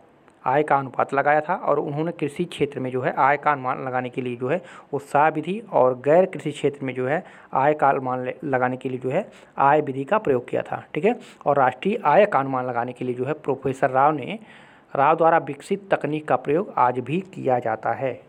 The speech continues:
ठीक है, तो यहाँ पे इंपॉर्टेंट प्रश्न है, पूछा जाता है, कई बार ये पूछा गया है, तो बी ऑप्शन इसमें आपका करेक्ट हो जाएगा। बीस नंबर प्रश्न है, काली क्रांति संबंधित है तो किससे? काली क्रांति कच्चा तेल उत्पादन से।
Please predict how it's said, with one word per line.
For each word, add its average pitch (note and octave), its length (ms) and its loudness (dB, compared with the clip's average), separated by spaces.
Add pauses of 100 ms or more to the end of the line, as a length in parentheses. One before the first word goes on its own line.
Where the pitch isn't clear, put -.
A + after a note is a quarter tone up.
(160)
ठीक C#3 160 -8
है, G3+ 160 -2 (240)
तो C#3+ 80 -2
यहाँ C3+ 220 0
पे E3 100 -4
इंपॉर्टेंट E3 440 0
प्रश्न F3 240 -6
है, G#3+ 180 -6
पूछा D#3+ 280 -4
जाता E3+ 200 0
है, D#3 80 0
कई D#3 160 -4
बार C#3+ 160 -2
ये D3 60 0
पूछा C#3+ 260 -6
गया D#3+ 140 -4
है, F#3+ 60 -6
तो F3 120 -6
बी E3+ 180 -2
ऑप्शन C3+ 260 0
इसमें C3 200 -6
आपका G3 260 -4 (280)
करेक्ट C3 220 -8
हो B2+ 60 -4
जाएगा। A#2+ 260 -4 (2500)
बीस F3 200 -4
नंबर F#3 220 -2
प्रश्न F3 260 -6
है, E3 100 -2
काली D#3 300 0
क्रांति E3+ 400 0
संबंधित D#3 520 -4
है E3 160 0
तो D3+ 100 -10
किससे? D3 540 -4 (500)
काली D3+ 240 -2
क्रांति C#3+ 640 -4
कच्चा C#3 300 -4
तेल C3+ 220 -6
उत्पादन B2 420 -6
से। - 220 -14